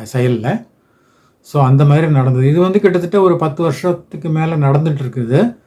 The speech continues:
அப்புறம் ரெண்டாயிரத்தி பதினஞ்சு, ப-, பதினெட்டு வாக்குல தான் வந்து கம்பெனி வந்து சுதாரிச்சிச்சு. அப்புறம் தான் இந்த மாதிரி நிறையா மிஸ்ஸிங் ஆகுது பெட்ரோலியம் அப்படின்னு சொல்லிட்டு அவங்க இன்வெஸ்டிகேட் பண்ணி எல்லாம் பண்ணியிருக்காங்க.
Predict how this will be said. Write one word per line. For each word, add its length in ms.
அப்புறம் 300
ரெண்டாயிரத்தி 720
பதினஞ்சு, 960
ப-, 180
பதினெட்டு 640
வாக்குல 300
தான் 180
வந்து 240
கம்பெனி 520
வந்து 500
சுதாரிச்சிச்சு. 840
அப்புறம் 280
தான் 180
இந்த 40
மாதிரி 260
நிறையா 400
மிஸ்ஸிங் 420
ஆகுது 480
பெட்ரோலியம் 540
அப்படின்னு 300
சொல்லிட்டு 380
அவங்க 420
இன்வெஸ்டிகேட் 680
பண்ணி 280
எல்லாம் 360
பண்ணியிருக்காங்க. 840